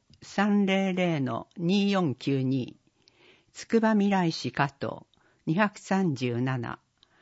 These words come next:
つくばみらい市長、小田川博、つくばみらい市都市計画課扱い。区域区分の変更、下水道の変更について、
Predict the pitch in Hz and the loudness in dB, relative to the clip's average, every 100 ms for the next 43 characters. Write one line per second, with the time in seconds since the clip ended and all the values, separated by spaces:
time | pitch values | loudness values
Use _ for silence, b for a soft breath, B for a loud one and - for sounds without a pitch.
0 | b b b - - 208 202 196 190 180 | b b b -6 -2 0 2 2 2 2
1 | 165 160 - - - - 135 87 - _ | 0 -2 -6 -14 -14 -4 -4 -4 -8 _
2 | b b b b 151 160 196 196 180 170 | b b b b -2 2 2 0 -2 -4
3 | 160 - 151 127 - - - _ b b | -6 -2 -2 -2 -10 -14 -14 _ b b
4 | b b b - - 220 220 208 202 185 | b b b -8 0 2 2 2 2 0
5 | 170 - 135 143 151 - 202 196 196 190 | -2 -4 -4 -4 -6 -6 -4 -4 -6 -10
6 | - - 175 160 - - - 107 - _ | -8 -8 -6 -8 -8 -14 -10 -12 -12 _
7 | _ _ _ _ _ _ _ _ _ _ | _ _ _ _ _ _ _ _ _ _
8 | _ _ _ _ _ _ _ - 214 185 | _ _ _ _ _ _ _ 2 4 2
9 | - 135 - 180 160 135 113 123 139 135 | 0 -2 0 2 2 2 0 -2 -2 -2
10 | 131 - 117 - _ _ _ _ _ _ | -4 -4 -4 -6 _ _ _ _ _ _
11 | 151 160 - 208 202 190 185 151 135 131 | 0 0 2 0 2 2 2 0 -2 0
12 | 165 175 - 156 151 165 - 117 - - | 0 0 0 0 2 0 -2 -4 -6 -12
13 | - | -12